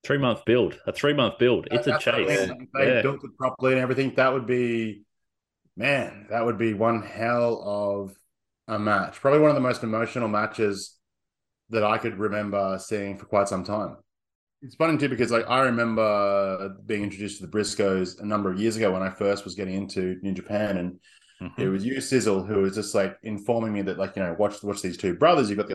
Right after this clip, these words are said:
Speaker 2: older brother.
Speaker 1: Yeah, I knew you'd like 'em. Yeah.
Speaker 2: Yeah, yeah, yeah. And you got the older brother and younger brother, and it's like, when the younger brother starts getting beaten up, bigger brother comes out.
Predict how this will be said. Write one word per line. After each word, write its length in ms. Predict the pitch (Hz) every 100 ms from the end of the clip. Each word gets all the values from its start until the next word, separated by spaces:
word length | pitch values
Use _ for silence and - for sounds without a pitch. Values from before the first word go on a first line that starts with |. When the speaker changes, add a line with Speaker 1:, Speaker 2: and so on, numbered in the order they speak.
| -
Speaker 2:
older 120 | 117
brother. 320 | 107 113 107 - -
Speaker 1:
Yeah, 280 | 104 95 85 92
I 100 | 101
knew 80 |
you'd 200 | 123 110
like 260 | 90 107 -
'em. 200 | 80 - _ _ -
Yeah. 180 | 90 85
Speaker 2:
Yeah, 140 | 196
yeah, 160 | 180 180
yeah. 100 | 180
And 100 | 170
you 80 | 165
got 80 | 160
the 60 | 156
older 180 | 170 175
brother 200 | 170 147
and 80 |
younger 200 | 135 160
brother, 240 | 139 127 117
and 120 | 117
it's 120 | 113
like, 220 | 131 113 -
when 440 | 127 135 135 123
the 100 | 131
younger 380 | 123 135 170 170
brother 280 | 143 127 113
starts 380 | 123 113 - -
getting 240 | 107 104
beaten 300 | 107 107 110
up, 300 | 127 107 98
bigger 240 | 113 131 120
brother 280 | 110 101
comes 280 | 98 95 95
out. 220 | 107 95